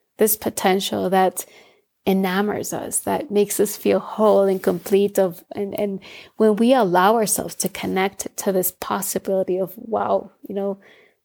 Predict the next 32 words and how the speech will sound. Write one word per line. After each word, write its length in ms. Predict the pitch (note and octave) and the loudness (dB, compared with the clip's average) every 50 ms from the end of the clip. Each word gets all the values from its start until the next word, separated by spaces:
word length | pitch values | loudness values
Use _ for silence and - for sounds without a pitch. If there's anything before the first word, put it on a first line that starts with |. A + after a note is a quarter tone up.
| _ _ _ _ _ _ _ | _ _ _ _ _ _ _
this 160 | - G#3 - | -2 -2 0
can 160 | - - A3 | 2 0 2
be 140 | G3 G#3 G3+ | 4 4 4
amazing. 640 | F#3 F3+ F3+ F#3 F#3 F#3+ G3 - F#3 F3 F3 A2+ A#2 | 4 4 4 4 4 4 2 0 -2 -4 -4 -6 -6
And 140 | F#3+ G3 F#3 | -6 -4 -4
I, 220 | F#3 F#3+ F#3 - - | -4 -2 -2 -2 -2
I 120 | - G#3 | -2 -4
can't, 420 | - - - F#3 G3 G3 - - - _ _ _ _ _ _ - - | -4 -4 -2 0 0 0 -2 -4 -10 _ _ _ _ _ _ -4 0
I, 200 | F#3+ G3 F#3+ G3 - _ _ - - | 0 0 0 -2 -10 _ _ -18 -16
wow, 460 | G3+ F#3 G#3 G#3 G3+ F#3+ F#3+ F#3+ - | -14 -4 0 2 2 4 2 0 -2
it's, 220 | G3 E3+ - - | -6 -6 -6 -4
it's 180 | - G3+ - - | -4 -2 2 4
so 140 | - A3+ A3+ | 4 4 4
amazing 500 | A3 G#3 G#3 G#3 G#3 A3 A3+ G#3+ G#3 G3 | 4 4 4 4 4 4 2 0 0 -4
to 180 | - - G3+ | -2 -2 -2
have 380 | G3 - - G3 G3+ G#3 G3+ G#3 | -2 -2 0 2 2 2 2 0
this 180 | G#3 G3 - - | -4 -6 -4 -4
impact 520 | F3+ G3 F#3+ - - E3+ E3 E3 - - | -4 -6 -6 -8 -12 -12 -12 -14 -10 -8
and 120 | F#3+ F#3 - | -8 -8 -6
to 100 | - F#3 | -8 -8
have 360 | E3+ - - G#3 G#3 G3+ G3+ | -6 -2 2 2 2 2 0
all 200 | G3 F#3+ F#3+ F#3 | -6 -6 -6 -4
these 200 | F#3+ F#3 - - | -4 -4 -4 -4
things 300 | - - G#3 G3 F3 - | -6 -6 -6 -6 -6 -6
and 120 | F#3 F3+ - | -6 -8 -6
to 100 | - G3 | -8 -4
be 140 | - F#3+ F#3+ | 0 0 0
able 200 | F#3+ F#3 G3 G3 | 2 0 -2 -4
to 140 | - G3+ | -4 -6
live 180 | G3 - F#3 - | -4 -6 -6 -6
this 220 | - F3+ - - | -6 -8 -4 -2
life. 300 | F#3 F#3 F#3+ G3 F3+ - | 0 2 2 2 0 -4